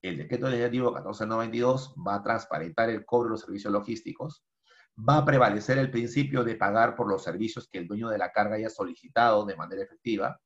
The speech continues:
y los servicios prestados para la entrega de la carga serán conocidos por, con la debida anticipación por el dueño para que pueda financiar y no, a-, afecte su plan de importación o exportación.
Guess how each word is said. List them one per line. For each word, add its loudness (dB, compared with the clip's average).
y 2
los 2
servicios -2
prestados 2
para 0
la -4
entrega 2
de 0
la 2
carga 2
serán -4
conocidos -4
por, -8
con -8
la -6
debida -2
anticipación -6
por 2
el -6
dueño -2
para -6
que -20
pueda 0
financiar -4
y 2
no, 0
a-, -6
afecte -6
su -12
plan -2
de -2
importación -6
o -8
exportación. -14